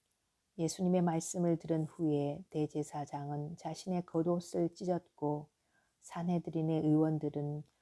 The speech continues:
예수님에게 신성모독죄를 선포하고 사형에 처할 것을 주장했습니다.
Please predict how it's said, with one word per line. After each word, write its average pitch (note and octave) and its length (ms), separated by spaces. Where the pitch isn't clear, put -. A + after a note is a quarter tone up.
예수님에게 D#3 840
신성모독죄를 D#3 1300
선포하고 D3 880
사형에 F3+ 680
처할 F3 320
것을 D3 580
주장했습니다. D3 1080